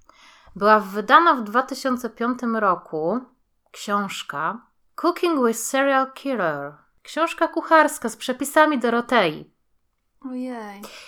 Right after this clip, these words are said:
Speaker 1: Można ją kupić na empik com.
Speaker 2: Mhm.
Speaker 1: W języku angielskim za
Speaker 2: I tam
Speaker 1: pięćdziesiąt sześć dziewięćdziesiąt dziewięć.
Speaker 2: jeden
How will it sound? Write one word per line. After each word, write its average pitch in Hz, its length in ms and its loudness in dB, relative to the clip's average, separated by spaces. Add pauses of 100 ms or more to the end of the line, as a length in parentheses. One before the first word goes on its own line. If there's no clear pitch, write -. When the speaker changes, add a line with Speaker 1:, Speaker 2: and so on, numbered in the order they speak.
(160)
Speaker 1:
Można 330 220 4
ją 494 220 6
kupić 403 180 4
na 359 180 6
empik 339 400 -2
com. 208 420 6 (600)
Speaker 2:
Mhm. 226 400 -6 (160)
Speaker 1:
W 196 40 -10
języku 226 300 -2
angielskim 190 580 -4
za 208 100 -6
Speaker 2:
I - 20 -4
tam 247 80 -4
Speaker 1:
pięćdziesiąt 247 400 2
sześć 262 200 2
dziewięćdziesiąt 240 520 0
dziewięć. 180 300 -4
Speaker 2:
jeden 214 60 -8